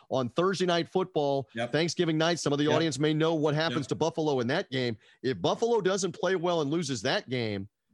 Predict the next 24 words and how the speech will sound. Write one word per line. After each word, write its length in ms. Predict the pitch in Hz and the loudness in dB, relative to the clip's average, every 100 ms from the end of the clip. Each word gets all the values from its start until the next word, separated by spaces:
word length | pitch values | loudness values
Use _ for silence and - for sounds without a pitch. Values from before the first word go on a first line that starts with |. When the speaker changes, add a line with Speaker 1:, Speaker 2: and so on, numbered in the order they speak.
| _ _ _ - | _ _ _ -6
Speaker 1:
the 100 | - | -2
Bu-, 240 | 180 214 - | 0 -2 -2
could 140 | 180 | -2
the 80 | 156 | -2
Buccaneers 640 | 110 226 277 240 240 247 - | 0 -2 0 -2 -2 -4 -4
conceivably, 880 | 156 - - 233 156 98 92 62 _ _ _ _ 151 | -8 -6 -4 -2 -2 -4 -8 -10 _ _ _ _ 0
after 320 | 180 220 226 | 0 0 -2
the 100 | 196 | 0
Colts 320 | 190 190 - | 0 -2 -2
game, 380 | 156 117 87 73 | -2 -2 -4 -8
Speaker 2:
Yes. 420 | 180 220 - - - | -2 2 2 0 -2
Speaker 1:
play 240 | 170 156 | 0 0
six 500 | - - 233 269 - | -2 -4 -2 -2 -2
remaining 480 | 196 180 208 208 170 | 0 2 2 0 0
games 400 | 180 190 175 147 - | 0 0 -2 -4 -4
and 380 | 143 131 123 127 | -2 -2 -2 0
none 200 | 156 226 | 0 2
of 80 | |
the 80 | 220 | -2
teams 420 | - 190 196 208 | -2 -2 -2 -2
have 180 | 180 160 | 0 0
a 120 | 143 | 0
winning 420 | 110 120 175 190 127 | 0 0 0 0 0
record? 500 | 170 175 220 240 | -2 -2 -4 -4